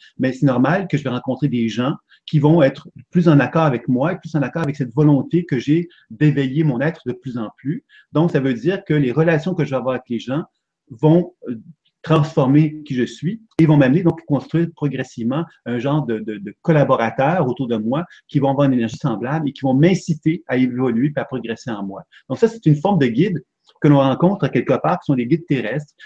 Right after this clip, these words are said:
qui ont des niveaux plus ou moins élevés de conscience, mais qui vont éveiller en nous des choses importantes. Alors ça, c'est une première définition qu'on, que je, qu'on pourrait définir par rapport à la notion de guide.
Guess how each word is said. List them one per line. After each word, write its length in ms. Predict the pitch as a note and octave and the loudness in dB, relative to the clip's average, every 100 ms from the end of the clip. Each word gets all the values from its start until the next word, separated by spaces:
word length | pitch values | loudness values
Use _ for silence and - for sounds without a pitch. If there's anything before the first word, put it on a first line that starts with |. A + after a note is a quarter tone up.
| - | -8
qui 80 | - | -2
ont 60 | C3 | 2
des 120 | C3 | 2
niveaux 200 | B2 D3 | 2 0
plus 240 | D3+ F3 | 2 2
ou 20 | |
moins 140 | D#3 D#3 | 4 4
élevés 180 | B2+ D3 | 4 0
de 60 | |
conscience, 540 | D3+ C3 - D3+ F3+ - | 0 -4 -2 -4 -2 2
mais 200 | D#3 F3 | 2 2
qui 220 | - D3 | -2 -2
vont 220 | C#3 E3+ _ | -2 -4 _
éveiller 320 | D3 D3 C3 | -2 0 0
en 100 | C3+ | 0
nous 140 | B2 D3+ | 0 0
des 100 | A#2+ | -4
choses 360 | - C#3 D3 _ | -4 -8 -8 _
importantes. 540 | C3+ - C3 - G2 - _ - - | -8 -6 -6 -8 -14 -14 _ -18 -14
Alors 120 | G#2+ | -10
ça, 80 | E3+ | 0
c'est 100 | D3+ | 0
une 80 | |
première 300 | D3 D3 D3+ | 2 2 2
définition 560 | C#3 C3+ C3 - D#3+ D#3 _ | 0 0 -2 0 -2 -2 _
qu'on, 140 | C3+ A#2+ - | -8 -8 -10
que 100 | - | -10
je, 100 | A#2 - | -10 -10
qu'on 160 | - B2 | -8 -6
pourrait 200 | - C3 | -4 -4
définir 380 | B2+ - C#3 D3+ | -2 0 2 2
par 120 | B2 | 0
rapport 160 | A#2+ B2+ | 0 -2
à 100 | - | 0
la 80 | A#2+ | -4
notion 180 | - A#2+ | -2 0
de 100 | A2 | 0
guide. 320 | - E3 | 2 0